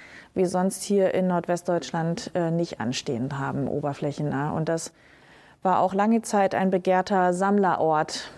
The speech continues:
äh, hier für Geologen, diese Fossilien zu sammeln. Aber, ähm, das war zu Zeiten, als, ähm, hier auch ein Kalkabbau, in dem Fall wirklicher Kalkabbau, <laughs> stattgefunden hat. Ähm,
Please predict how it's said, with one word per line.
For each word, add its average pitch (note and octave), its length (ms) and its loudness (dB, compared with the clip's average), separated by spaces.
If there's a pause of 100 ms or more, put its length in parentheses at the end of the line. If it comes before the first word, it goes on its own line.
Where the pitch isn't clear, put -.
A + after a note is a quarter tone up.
(120)
äh, E3+ 280 0
hier E3+ 300 0
für F3 180 -4
Geologen, E3+ 600 2
diese F3+ 240 0
Fossilien F3+ 460 0
zu F3 100 -6
sammeln. E3+ 380 0
Aber, F3 400 0 (880)
ähm, F3 260 0
das E3+ 160 -2
war F3+ 160 0
zu F3+ 140 -4
Zeiten, F3+ 400 0
als, - 420 -2
ähm, E3 440 -2 (120)
hier F3+ 240 -2
auch E3 160 -4
ein D3+ 220 -6
Kalkabbau, F#3 960 -2 (120)
in F3 120 -2
dem F3 140 -2
Fall D#3+ 180 -4
wirklicher F3+ 360 -4
Kalkabbau, F3+ 580 -2 (400)
<laughs> - 380 -16
stattgefunden G3 800 -2
hat. F3+ 360 -2
Ähm, F3 420 0